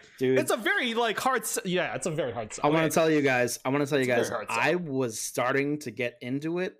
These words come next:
Speaker 1: right up until that moment.
Speaker 2: <laughs>
Speaker 1: And I immediately am like, "So this is leading to the ter-, this is, again, leading to not only what we might know the ending is of this show, this is leading to the universally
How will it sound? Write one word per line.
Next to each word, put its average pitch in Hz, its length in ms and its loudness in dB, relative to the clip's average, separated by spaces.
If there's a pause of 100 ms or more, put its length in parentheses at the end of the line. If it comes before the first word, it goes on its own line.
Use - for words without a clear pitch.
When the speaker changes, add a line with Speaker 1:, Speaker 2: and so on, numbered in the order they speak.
Speaker 1:
right 139 960 -6
up 160 160 0
until 127 240 -6
that 117 180 -6
moment. 104 220 -2
Speaker 2:
<laughs> - 100 -8 (680)
Speaker 1:
And 123 800 2 (220)
I 123 200 4
immediately 131 480 2
am 143 100 2
like, 135 180 2
"So 415 260 0
this 339 220 0
is 120 160 -8
leading 123 320 -2 (140)
to 117 260 -6
the 110 140 -6
ter-, 113 340 -8
this 123 220 -2
is, 120 100 -6
again, 131 380 0
leading 131 320 2
to 117 160 -2
not 127 240 0
only 123 400 0
what 117 180 -4 (240)
we 120 100 -4
might 113 200 -4
know 110 180 -4
the 113 80 -2
ending 110 160 -4
is 104 300 -8
of 98 100 -8
this 160 160 0
show, 117 380 0 (580)
this 127 160 -2
is 131 160 0
leading 139 380 4
to 139 500 2 (140)
the 131 480 2 (480)
universally 139 800 0